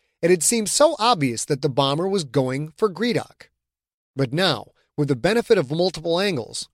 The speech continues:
Quentin wasn't so sure. The attacker could be rushing toward Gredok's car,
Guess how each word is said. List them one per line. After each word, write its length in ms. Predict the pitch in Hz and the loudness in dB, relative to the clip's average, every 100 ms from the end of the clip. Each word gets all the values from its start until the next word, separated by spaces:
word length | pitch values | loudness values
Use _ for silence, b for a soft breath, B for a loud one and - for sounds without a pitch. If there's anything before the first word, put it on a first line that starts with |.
| - | -6
Quentin 320 | 240 220 214 | -4 -4 -4
wasn't 280 | 214 185 185 | -2 -2 -2
so 160 | 196 | -2
sure. 500 | 170 - 240 147 - _ _ _ _ _ _ _ _ - | -2 0 0 -2 -12 _ _ _ _ _ _ _ _ 2
The 120 | 151 | 2
attacker 460 | 147 156 147 151 | 4 2 2 0
could 220 | 131 247 240 | 0 -2 2
be 140 | 202 | 2
rushing 380 | 135 127 - 139 | 2 0 -4 -4
toward 300 | 143 131 123 | -4 -4 -4
Gredok's 460 | 185 190 120 - | -2 2 0 -2
car, 440 | - 113 104 104 | -10 -8 -10 -12